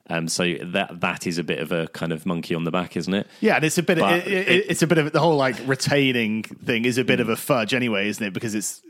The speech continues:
Speaker 2: if you draw, it's a draw, really. Okay, yeah,
Speaker 1: Yeah.
Speaker 2: you haven't got your hands back on the Ashes, but
Speaker 1: Yeah, they, in
Speaker 2: they
Speaker 1: no
Speaker 2: need to
Speaker 1: other,
Speaker 2: win the
Speaker 1: if,
Speaker 2: series.
Speaker 1: if England drew with India at home, you wouldn't say, "Well, India have retained the, the Eng-,
Speaker 2: <laughs>
Speaker 1: I can't think what that trophy's
Speaker 2: Anyway,
Speaker 1: called, but you know what I mean."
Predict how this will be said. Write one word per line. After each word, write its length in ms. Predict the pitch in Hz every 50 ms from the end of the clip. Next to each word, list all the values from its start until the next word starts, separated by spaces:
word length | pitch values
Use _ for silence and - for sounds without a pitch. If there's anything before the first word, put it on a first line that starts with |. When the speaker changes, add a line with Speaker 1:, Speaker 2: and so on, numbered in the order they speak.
| - -
Speaker 2:
if 160 | - - 151 -
you 80 | 135
draw, 220 | 120 - 131 117 110
it's 100 | 107 -
a 40 | 120
draw, 240 | 123 151 135 113 101
really. 220 | 107 117 101 87
Okay, 180 | 104 - 139 127
yeah, 220 | 120 113 104 95
Speaker 1:
Yeah. 80 | - 101
Speaker 2:
you 60 | 135
haven't 120 | 135 120 123
got 140 | 131 120
your 80 | 107 110
hands 160 | 113 113 107
back 160 | - 113 - -
on 60 | 110
the 40 | 120
Ashes, 300 | 117 180 - 98 92 -
but 220 | - 104 98 - - - - - - - - - - - - - -
Speaker 1:
Yeah, 160 | - 110 85 82
they, 160 | 90 110 107
in 60 | 113
Speaker 2:
they 80 | - 120
Speaker 1:
no 80 | 117
Speaker 2:
need 80 | 113 110
to 80 | 107
Speaker 1:
other, 100 | 104 95
Speaker 2:
win 140 | 95 - 131
the 60 | 120
Speaker 1:
if, 40 | 117
Speaker 2:
series. 400 | - 139 131 - 120 69 69 - -
Speaker 1:
if 140 | 110 -
England 320 | 123 110 107 95 98 95 90
drew 240 | 82 95 95 92 87
with 160 | 87 87 90
India 340 | 92 90 90 - 85 78 85 82
at 60 | 80
home, 240 | - 92 85 80 80
you 80 | 80
wouldn't 160 | 80 82 85 -
say, 140 | - 90
"Well, 160 | 85 85 85 87
India 280 | 87 82 78 80 82
have 160 | 82 80 -
retained 520 | 92 87 - - - 87 82 82 82 80 76
the, 340 | 78 80 80 78 80 78 - _ _ _ _ _ _ _ _ _ _ _ _ _ _ _ - - - - - - - 151 - - - - - - - _ - - -
the 200 | - 101 90 -
Eng-, 220 | - - - 95 -
Speaker 2:
<laughs> 560 | 202 - - - - - 160 165 113 110 127
Speaker 1:
I 80 | 117 98
can't 240 | - 151 143 127 104
think 160 | 120 113 98
what 60 | 104
that 160 | 95 92 95
trophy's 340 | - - 107 101 131 95 -
Speaker 2:
Anyway, 0 | -
Speaker 1:
called, 140 | 98 92
but 60 | 87 113
you 40 | 107
know 60 | 107
what 60 | 107 104
I 40 |
mean." 160 | 101 92 -